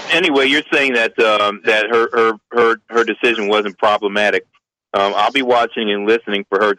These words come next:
to, um, you know, um, reveal more of her, of the light that she, that you're saying she has within her. 'Cause I, I, I have to be frank with you, as a candidate so far, as a candidate for president, or just how she's positioning herself, uh, in the Congress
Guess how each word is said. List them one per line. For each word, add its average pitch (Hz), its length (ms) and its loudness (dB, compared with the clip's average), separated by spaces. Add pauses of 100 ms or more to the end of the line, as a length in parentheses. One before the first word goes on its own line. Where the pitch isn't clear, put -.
to, 98 260 0
um, 92 300 0 (280)
you 104 120 -6
know, 98 260 -2
um, 90 560 -4 (220)
reveal 107 400 0
more 104 260 0
of 104 140 -2
her, 95 300 -2 (120)
of 101 120 0
the 95 60 -2
light 95 300 0 (100)
that 104 180 -2 (140)
she, 107 240 -6 (180)
that 95 200 -2
you're 98 140 -8
saying 107 240 -4
she 104 100 -6
has 104 180 0
within 104 260 -4
her. 110 100 -4
'Cause 98 280 -2
I, 98 220 0
I, 92 240 0
I 95 80 0
have 101 100 -6
to 95 60 -20
be 98 160 -4
frank 101 300 -4
with 95 100 -2 (200)
you, 87 80 -8 (300)
as 101 140 0
a 95 60 -12
candidate 110 500 -2 (100)
so 110 220 2
far, 95 300 0
as 92 60 -10
a 90 40 -18
candidate 107 340 -2
for 95 80 -14
president, 110 680 -2 (240)
or 98 80 -2
just 101 180 -2
how 95 220 0
she's 107 140 -6
positioning 101 500 -4
herself, 101 420 -4 (100)
uh, 95 240 0
in 98 100 -8
the 92 60 -14
Congress 107 380 -2